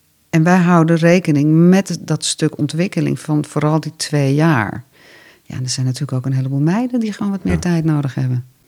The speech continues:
Speaker 2: Gelukkig wel.
Speaker 1: Ja, die
Speaker 2: Ja.
Speaker 1: wat, gewoon wat groter moeten groeien en dan, eh, wel enorme sprongen maken. Maar zolang we op dat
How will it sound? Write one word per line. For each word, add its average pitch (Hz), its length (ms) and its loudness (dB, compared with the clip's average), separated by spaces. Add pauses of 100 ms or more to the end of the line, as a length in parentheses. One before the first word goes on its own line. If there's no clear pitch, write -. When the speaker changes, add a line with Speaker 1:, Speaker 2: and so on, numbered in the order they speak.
(140)
Speaker 2:
Gelukkig - 320 -10
wel. 85 260 -4
Speaker 1:
Ja, 214 400 4
die 156 100 -2
Speaker 2:
Ja. 160 60 2
Speaker 1:
wat, 160 140 2
gewoon 196 200 0
wat 180 120 2
groter 196 420 2
moeten 160 200 2
groeien 151 560 0
en 175 160 2
dan, 170 320 4
eh, 156 220 4
wel 208 240 0
enorme 208 360 0
sprongen 175 440 -2
maken. 151 400 0
Maar 151 220 -2
zolang 156 360 2
we 151 60 2
op 98 160 -6
dat - 280 -8